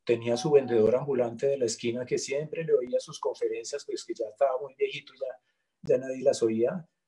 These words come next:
pero mi papá siempre se dedicó a la cultura y tenía a su compañero, a su oreja ahí, que era su vendedor ambulante. De hecho, él fue al,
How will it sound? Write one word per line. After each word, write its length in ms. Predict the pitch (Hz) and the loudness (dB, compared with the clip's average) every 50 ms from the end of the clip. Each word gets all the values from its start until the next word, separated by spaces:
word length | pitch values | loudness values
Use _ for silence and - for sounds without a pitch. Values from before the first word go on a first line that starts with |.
| _ _ - | _ _ 0
pero 180 | 123 117 117 | 2 2 2
mi 60 | 113 | 2
papá 200 | 110 113 107 117 | 0 0 0 0
siempre 260 | 113 127 123 123 - 139 | 0 -2 -2 -2 0 0
se 100 | - 139 | 2 2
dedicó 240 | 123 113 110 - | 2 2 2 0
a 60 | - 120 | 0 2
la 200 | 123 127 - - | 0 -2 -2 -4
cultura 460 | - 143 135 - - 147 131 123 135 | -8 -8 -8 -4 -2 0 2 4 4
y 80 | 147 | 4
tenía 460 | - 151 131 120 113 117 127 143 - - | 6 4 4 4 2 0 0 -2 -2 -4
a 140 | - 127 123 | -6 -8 -8
su 160 | 123 - 123 | -8 -8 -6
compañero, 720 | - - 120 113 - 110 107 110 110 113 - - - - - _ _ _ _ _ - | -4 -4 -2 -2 -2 -4 -4 -4 -4 -2 -2 -4 -4 -6 -8 _ _ _ _ _ -12
a 60 | 117 | -12
su 160 | 110 - - 110 | -8 -4 -2 0
oreja 340 | 110 117 151 156 165 170 | 2 2 0 0 -2 -4
ahí, 220 | 165 123 131 165 175 | -4 -4 -6 -6 -6
que 140 | - - - | -2 -2 -2
era 300 | - - 135 139 147 - | 0 0 -2 -2 -2 -2
su 280 | - - 127 117 113 113 | -4 -4 -4 -4 -4 -4
vendedor 400 | 113 110 110 113 110 107 110 123 | -6 -8 -8 -6 -6 -4 -4 -6
ambulante. 500 | 127 123 123 117 113 110 - _ _ _ _ _ _ _ _ _ _ | -6 -6 -6 -6 -6 -6 -8 _ _ _ _ _ _ _ _ _ _
De 120 | - 120 120 | 2 4 4
hecho, 180 | 117 120 - | 4 2 0
él 80 | 127 123 | -4 0
fue 160 | - 147 127 | 2 2 4
al, 240 | 127 127 127 - | 2 2 -4 -10